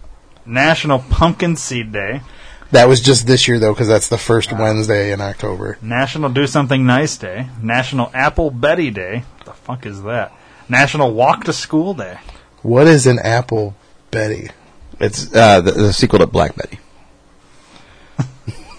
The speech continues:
Speaker 1: Whoa, Black
Speaker 2: It's some
Speaker 1: Betty.
Speaker 2: kind of dessert, it looks like.
Speaker 1: Yeah.
Speaker 2: Oh, apple, known
Speaker 1: Crisp
Speaker 2: as a crisp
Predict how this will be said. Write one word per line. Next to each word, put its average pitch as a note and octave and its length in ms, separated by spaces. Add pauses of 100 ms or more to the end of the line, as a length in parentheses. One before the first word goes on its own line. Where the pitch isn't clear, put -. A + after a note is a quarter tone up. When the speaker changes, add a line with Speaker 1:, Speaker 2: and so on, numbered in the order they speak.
(340)
Speaker 1:
Whoa, D#4 640
Black B3 240
Speaker 2:
It's - 100
some F#3 120
Speaker 1:
Betty. F#3+ 140
Speaker 2:
kind C#3 120
of B2+ 60
dessert, C3+ 380
it A2 80
looks A2+ 220
like. A#2 340 (300)
Speaker 1:
Yeah. B2 400 (580)
Speaker 2:
Oh, C3+ 320
apple, B2+ 480 (300)
known D2 160 (220)
Speaker 1:
Crisp C3 120
Speaker 2:
as A#2+ 100
a B2 60
crisp - 380